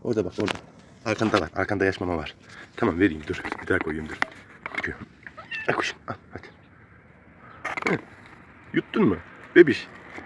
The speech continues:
Yuttun mu bakayım? Gel bakayım. Hadi bakayım. Hadi. Bak gidiyor, gidiyor, onunkini yiyor. Maşallah.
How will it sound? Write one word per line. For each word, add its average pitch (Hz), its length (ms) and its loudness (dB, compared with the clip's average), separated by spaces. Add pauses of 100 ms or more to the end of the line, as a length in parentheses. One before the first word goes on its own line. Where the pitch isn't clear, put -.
(360)
Yuttun 196 280 4
mu 135 100 10
bakayım? 92 280 2 (140)
Gel 160 120 10
bakayım. - 220 2 (560)
Hadi 156 160 6
bakayım. - 240 0 (800)
Hadi. - 140 -2 (1700)
Bak 95 180 0
gidiyor, 104 240 0
gidiyor, 101 180 2
onunkini 90 240 -2
yiyor. 73 160 -8 (2250)
Maşallah. 87 460 -8